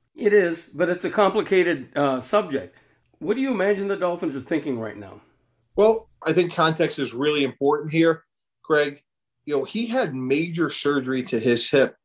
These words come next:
Speaker 2: Shortly, you know, as we know, it last spring, you know, going back a year now,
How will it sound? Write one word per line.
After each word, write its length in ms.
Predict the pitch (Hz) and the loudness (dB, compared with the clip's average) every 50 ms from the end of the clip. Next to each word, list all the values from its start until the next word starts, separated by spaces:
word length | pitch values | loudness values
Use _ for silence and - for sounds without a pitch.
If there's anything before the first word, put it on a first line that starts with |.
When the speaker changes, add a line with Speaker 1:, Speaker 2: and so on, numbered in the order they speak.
| _ _ _ _ _ _ _ _ _ _ _ - | _ _ _ _ _ _ _ _ _ _ _ -10
Speaker 2:
Shortly, 680 | 165 - - - 170 170 170 175 170 160 156 156 156 - _ | -8 -2 2 4 6 6 6 6 6 6 4 2 -4 -4 _
you 80 | 165 | 4
know, 160 | 151 139 135 123 | 4 6 6 4
as 240 | - 139 147 127 | 2 0 -2 0
we 80 | 135 139 | 0 0
know, 340 | 135 139 135 131 123 120 - - | 4 4 4 4 2 0 -6 -8
it 160 | 135 127 127 | -8 -8 -4
last 300 | 135 139 139 131 120 - | -2 0 0 0 -2 -4
spring, 540 | - - - 147 143 135 135 131 127 127 120 _ _ _ _ _ _ _ _ _ | -8 -4 -2 -2 0 0 -2 -4 -8 -12 -16 _ _ _ _ _ _ _ _ _
you 80 | - 135 | -2 0
know, 60 | 123 | 2
going 160 | 120 135 131 | 4 4 4
back 200 | 131 127 117 - | 4 2 2 0
a 40 | 131 | 0
year 180 | 123 123 127 127 | 0 0 0 0
now, 320 | 123 120 117 117 120 117 | 2 2 0 0 -2 -4